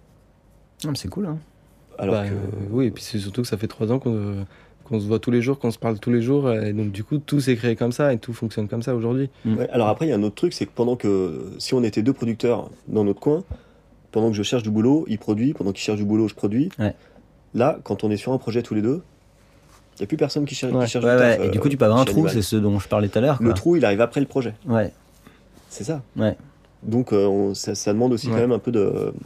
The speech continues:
Speaker 2: de gymnastique pour, euh, pour pas perdre ce fil-là, quoi.
Speaker 1: Ouais.
Speaker 3: Bah, il y a toujours un moment où on se fait un petit rappel en disant, « Oh, euh, euh, là, on est à fond, euh,
Speaker 1: Ouais.
Speaker 3: c'est cool, on va en P P M demain. Par contre, euh, peut-être falloir relancer un peu ce matin,
Speaker 2: Ouais.
Speaker 3: euh,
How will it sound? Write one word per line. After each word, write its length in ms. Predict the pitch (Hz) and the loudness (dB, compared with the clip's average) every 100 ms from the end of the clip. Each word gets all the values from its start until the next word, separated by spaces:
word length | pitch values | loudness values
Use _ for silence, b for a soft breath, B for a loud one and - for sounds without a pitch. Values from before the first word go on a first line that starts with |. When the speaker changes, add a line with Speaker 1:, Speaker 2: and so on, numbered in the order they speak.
| - | -8
Speaker 2:
de 140 | 101 | -6
gymnastique 440 | 101 113 107 135 131 | -2 -2 -2 -6 -8
pour, 180 | 110 98 | -4 -2
euh, 140 | 95 107 110 110 b b b b b _ _ _ | -2 -4 -10 -14 b b b b b _ _ _
pour 100 | - | -6
pas 120 | 95 113 | -2 -2
perdre 160 | 123 | -4
ce 80 | - | -8
fil-là, 300 | 107 113 117 | -6 -4 -4
quoi. 160 | - 110 110 | -6 -4 0
Speaker 1:
Ouais. 180 | 104 - B B B B _ - | 0 -2 B B B B _ 0
Speaker 3:
Bah, 60 | |
il 20 | |
y 40 | 113 | 0
a 40 | |
toujours 240 | 104 120 123 | 0 2 2
un 40 | |
moment 260 | 120 120 131 | 4 4 4
où 60 | 143 | 4
on 100 | 117 | 2
se 80 | |
fait 80 | - | 0
un 60 | 113 | -2
petit 140 | - | 0
rappel 220 | 113 117 139 | 0 2 2
en 60 | |
disant, « 220 | 123 120 123 | 2 0 0
Oh, 40 | |
euh, 260 | 123 123 120 139 131 - | 0 0 0 -2 -4 -4
euh, 60 | 117 110 107 101 B B B B - | -4 -6 -6 -8 B B B B -2
là, 180 | 120 127 | 2 4
on 100 | 117 | 4
est 40 | |
à 100 | 110 | 2
fond, 320 | 104 131 135 120 | 2 0 2 4
euh, 380 | 113 113 110 | 2 2 2
Speaker 1:
Ouais. 60 | 107 | 0
Speaker 3:
c'est 160 | - 113 | 0 -2
cool, 180 | 170 | 0
on 80 | 170 | 2
va 100 | 117 | 2
en 60 | 113 | -2
P 100 | 117 | -2
P 140 | - | 0
M 120 | 120 117 | 2 2
demain. 260 | 120 143 | 2 2
Par 180 | 143 113 | 0 -4
contre, 220 | - 123 117 | -6 -6 -4
euh, 280 | 110 107 104 101 b b b b _ - | -4 -4 -8 -10 b b b b _ -20
peut-être 160 | - | -12
falloir 200 | - 107 | -4 -2
relancer 360 | 104 110 104 - | 0 -2 -4 -4
un 80 | 107 | -4
peu 120 | 113 | -6
ce 80 | - | -8
matin, 480 | 104 107 135 147 135 | -6 -2 0 0 2
Speaker 2:
Ouais. 60 | |
Speaker 3:
euh, 380 | 107 - 107 104 | 2 0 -2 -6